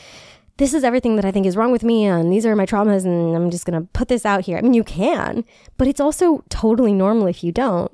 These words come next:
because it makes sense if you need to work up to that. You know, it makes sense if you, if the things that are most, that are easiest for you to talk about right now,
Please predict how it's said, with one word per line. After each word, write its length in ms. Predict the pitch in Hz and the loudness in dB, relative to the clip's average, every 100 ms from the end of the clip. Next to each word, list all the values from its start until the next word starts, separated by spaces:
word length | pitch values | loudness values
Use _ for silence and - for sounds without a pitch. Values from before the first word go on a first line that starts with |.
| - | -6
because 280 | 226 233 233 | -4 -2 -2
it 120 | 226 | 0
makes 200 | 240 - | -2 -2
sense 180 | 269 254 | -4 -2
if 100 | 240 | -2
you 80 | 226 | 0
need 140 | 220 | 2
to 80 | 220 | 0
work 240 | 190 190 | -2 -2
up 140 | 220 - | -4 -6
to 140 | - - | -12 -8
that. 200 | - - _ _ _ _ _ | -10 -12 _ _ _ _ _
You 80 | 220 | 0
know, 220 | 202 240 285 | 2 2 0
it 100 | 202 | 0
makes 260 | 220 - | 0 -2
sense 300 | - 214 214 | -2 -2 -2
if 140 | 240 208 | -4 0
you, 240 | 202 202 - - _ _ _ _ | 2 0 -4 -20 _ _ _ _
if 160 | - - | -8 -4
the 80 | 214 | -2
things 300 | 226 262 254 | 2 2 2
that 100 | 240 | 0
are 60 | |
most, 420 | 226 220 214 - - _ _ _ - | 2 0 -2 -8 -18 _ _ _ -4
that 100 | 220 | -2
are 100 | 233 | -2
easiest 540 | 254 311 330 349 - | 0 2 4 2 0
for 100 | - | 0
you 460 | 294 214 254 269 277 | 2 4 2 2 0
to 100 | - | -6
talk 240 | - 196 214 | -4 -4 -2
about 200 | 226 262 | -2 0
right 180 | 262 247 | 0 0
now, 340 | 254 277 | 0 -2